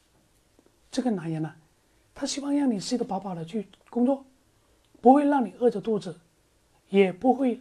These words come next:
让你得胃病。所以对这个男人来讲，你很重要，很特别，他也会好好的照顾你，也会让你有一个健康的身体，他会让你每时每刻都感到很幸福、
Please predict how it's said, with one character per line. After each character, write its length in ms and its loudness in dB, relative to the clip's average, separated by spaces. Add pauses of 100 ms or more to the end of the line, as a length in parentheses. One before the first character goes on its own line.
让 240 0
你 120 -12
得 180 -8
胃 160 0
病。 220 -6 (840)
所 200 4
以 80 6
对 180 4
这 140 2
个 80 4
男 180 2
人 80 0
来 100 2
讲， 300 -2
你 140 2
很 160 -4
重 180 -6
要， 220 -6 (520)
很 240 -6
特 160 0
别， 280 0 (1500)
他 200 0
也 140 2
会 300 0 (640)
好 180 0
好 160 0
的 80 -8
照 220 -4
顾 160 -8
你， 160 -12 (720)
也 200 6
会 220 0
让 240 0
你 60 -6
有 120 -6
一 80 -6
个 260 0 (540)
健 280 -2
康 180 -10
的 80 -8
身 240 -10
体， 140 -20 (1000)
他 100 2
会 120 6
让 180 8
你 240 0 (560)
每 180 6
时 160 -2
每 140 4
刻 160 -6
都 80 2
感 180 -2
到 80 0
很 160 -8
幸 220 -6
福、 220 -12